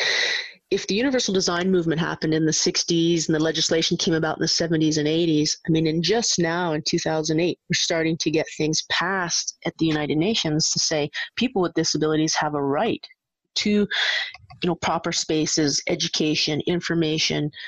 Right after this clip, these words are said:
technology, just like, um, everyone else does. Um, that's, there's a huge gap there when it comes to, uh, equity, right?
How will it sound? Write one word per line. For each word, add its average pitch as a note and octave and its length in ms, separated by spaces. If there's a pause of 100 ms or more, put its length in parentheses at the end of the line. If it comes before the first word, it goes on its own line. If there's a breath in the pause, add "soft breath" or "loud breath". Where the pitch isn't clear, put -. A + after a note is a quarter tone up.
(180 loud breath)
technology, E3+ 580
just F3+ 380
like, E3 360 (460 loud breath)
um, D#3+ 400 (460)
everyone F3 300
else D#4 260
does. D#3+ 360 (280 loud breath)
Um, E3 340
that's, A3+ 300 (120)
there's G3+ 140
a D#3+ 40
huge A#3 420
gap G3+ 300 (100)
there D3+ 300 (260 loud breath)
when E3 140
it - 140
comes E3 360
to, D#3 440 (260)
uh, - 140
equity, - 440 (160)
right? - 120